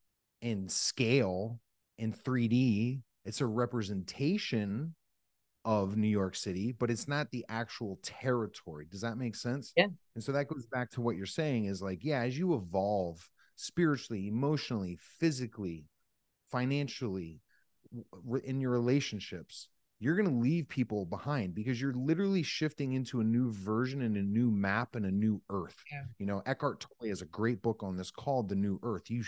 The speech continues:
Speaker 1: you actually, not, like, physically you go to a new earth, but you shift vibrationally in your energy level to a new map and a new version of earth. This is why, this is wild to think about.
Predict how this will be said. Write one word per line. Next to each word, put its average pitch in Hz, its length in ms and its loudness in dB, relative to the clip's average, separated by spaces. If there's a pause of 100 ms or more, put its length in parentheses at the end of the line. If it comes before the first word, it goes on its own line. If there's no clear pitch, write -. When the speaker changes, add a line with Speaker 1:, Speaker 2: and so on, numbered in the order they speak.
Speaker 1:
you 147 220 -2
actually, 123 540 0 (260)
not, 135 180 -2
like, 131 120 -4 (120)
physically 120 420 2
you 104 80 2
go 117 180 2
to 104 100 0
a 98 40 0
new 98 220 0
earth, 123 240 0
but 92 120 -8
you 117 140 -4
shift - 580 -4
vibrationally 117 840 0 (340)
in 110 120 0
your 107 160 0
energy 147 400 2
level 104 220 2
to 117 200 -2
a - 20 4
new 139 400 2
map 123 380 0
and 110 100 -2
a 101 40 0
new 117 240 2
version 104 440 0
of 85 260 -4
earth. 98 340 -2 (360)
This 196 160 4
is 196 140 0
why, 127 340 4
this 139 200 -2
is 160 100 2
wild 117 400 4
to 95 60 -6
think 123 240 -2
about. 78 300 -6